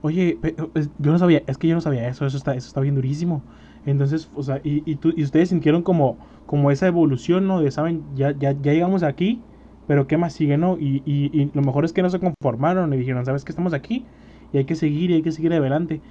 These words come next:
Y entonces es como, es, es, es, es bien cool, o sea, como noventa y nueve es como la evo-, es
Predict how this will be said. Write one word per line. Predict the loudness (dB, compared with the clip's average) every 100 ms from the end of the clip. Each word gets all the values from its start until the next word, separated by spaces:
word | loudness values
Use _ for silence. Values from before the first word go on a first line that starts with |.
| -20 -6
Y | 2 2
entonces | 2 -2 -2 -4 -4
es | -4 -2
como, | 0 2 2 -2 -12 -20 -14 -8
es, | -6
es, | -4
es, | -4 -6
es | -2 0
bien | 0
cool, | 2 4
o | 4
sea, | 0
como | 0 2
noventa | 2 2
y | 2
nueve | 2 2 0 -10 -20 -14 -6
es | -4
como | 0 2 2
la | 2 2 4
evo-, | 2 2
es | -4 -6 -20